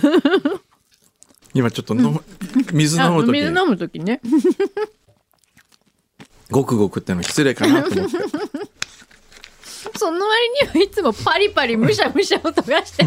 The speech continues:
Speaker 2: ますけど。うん。
Speaker 1: じゃあまず今日、
Speaker 2: うん。
Speaker 1: 表に来てて読めなかったいくつかをね。
Speaker 2: はい。
Speaker 1: ブラクリ二号さん。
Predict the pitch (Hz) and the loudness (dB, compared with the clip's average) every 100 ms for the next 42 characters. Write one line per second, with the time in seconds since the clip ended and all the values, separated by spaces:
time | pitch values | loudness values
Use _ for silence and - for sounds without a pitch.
0 | - 285 - - 311 - 285 - - - | 0 -4 -8 -10 -10 -10 -20 -18 -20 -20
1 | - _ - - - - - - 156 - | -20 _ -20 -20 -20 -20 -6 0 2 0
2 | - - - - 440 453 415 - 339 330 | -12 -18 -16 -12 -10 -10 -16 -10 -2 0
3 | 330 240 233 - - - - - - - | 4 2 2 -8 -18 -16 -16 -20 -20 -20
4 | - - - 127 135 131 101 113 92 - | -20 -8 0 0 0 -2 -2 0 0 -2
5 | - 269 190 - _ - - - _ - | -2 0 0 -4 _ -20 -20 -20 _ -20
6 | - - - 139 175 185 127 - - 95 | -20 -10 0 2 4 2 2 -2 -2 0
7 | 104 135 123 90 - 85 85 - - 101 | 2 2 0 -4 -6 -6 -6 -10 -12 -10
8 | - 156 - 247 254 247 - - - - | -6 -6 -4 0 2 0 -6 -20 -20 -20
9 | - - - - - - - - - - | -20 -20 -20 -20 -20 -20 -20 -20 -20 -20
10 | - _ - - _ - 135 196 220 190 | -20 _ -20 -20 _ -2 0 2 4 4
11 | 170 151 95 - | 6 4 2 -2